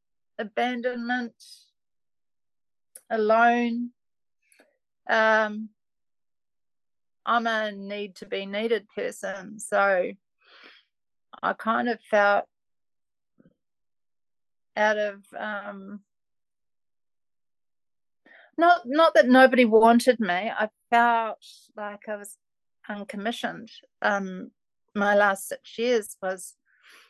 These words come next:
being needed and loving every moment, <laughs> moment of it, um,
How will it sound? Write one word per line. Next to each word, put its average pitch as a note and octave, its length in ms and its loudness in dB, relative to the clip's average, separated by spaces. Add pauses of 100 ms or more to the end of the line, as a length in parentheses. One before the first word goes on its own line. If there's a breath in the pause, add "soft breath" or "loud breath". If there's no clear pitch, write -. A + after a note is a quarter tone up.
(240 soft breath)
being A3+ 320 0
needed A#3 420 -4 (1900)
and A#3 140 0
loving C4+ 340 4
every A#3+ 180 -8
moment, A3 480 -2 (120)
<laughs> A3+ 120 -16
moment G#3 320 -6
of F3 160 -4
it, A3+ 160 -6 (480 loud breath)
um, A3+ 540 -2